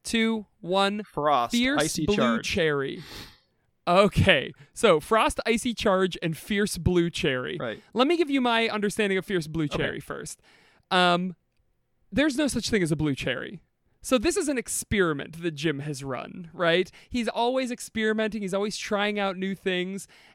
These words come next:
Speaker 1: And the fact that it's a fierce blue cherry means perhaps he gave it sentience.
Speaker 2: Mm-hmm.
Speaker 1: Um, so this is, this is just another Jim experiment. Uh, you know, him just him trying out new things and, and seeing what works and what doesn't. And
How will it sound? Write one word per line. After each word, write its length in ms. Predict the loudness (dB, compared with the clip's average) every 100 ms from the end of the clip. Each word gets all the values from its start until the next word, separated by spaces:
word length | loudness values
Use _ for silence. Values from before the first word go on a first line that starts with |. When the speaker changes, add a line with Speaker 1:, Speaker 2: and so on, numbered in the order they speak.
| -2
Speaker 1:
And 260 | 2 2 0
the 60 | -2
fact 220 | -2 -2
that 100 | -4
it's 100 | -6
a 60 |
fierce 520 | -10 _ -2 -2 -4 -4
blue 280 | -2 -2
cherry 420 | -2 -4 -4 -4 -4
means 300 | -4 -6 -8
perhaps 560 | -10 -4 -4 -4 -8
he 160 | -6 -2
gave 240 | 0 0
it 100 | -4
sentience. 560 | -6 -6 -6 -10 -12 -4
Speaker 2:
Mm-hmm. 640 | 0 2 2 0 -4 -2
Speaker 1:
Um, 280 | 0 0 -2
so 200 | 0 0
this 220 | 0 -4
is, 380 | -4 -4 -8 -10
this 160 | -8 -8
is 120 | -8
just 200 | -8 -6
another 440 | -4 -2 -2 -4
Jim 440 | -8 -4 -2 0 -4
experiment. 840 | -8 -8 -6 -4 -4 -6 -10 -18 _ _
Uh, 280 | -4 0 0
you 100 | 0
know, 140 | 0 0
him 220 | -2 -4
just 260 | -6 -6 -6
him 140 | -6
trying 280 | -4 -2 -2
out 100 | -2
new 140 | -4 -4
things 520 | -4 -4 -4 -6 -4
and, 200 | -4 -6
and 180 | -10 -6
seeing 220 | -4 -4
what 120 | -2
works 280 | -4 -4 -6
and 80 | -6
what 160 | -4
doesn't. 460 | -2 -2 -4 -8 -6
And 260 | -6 -6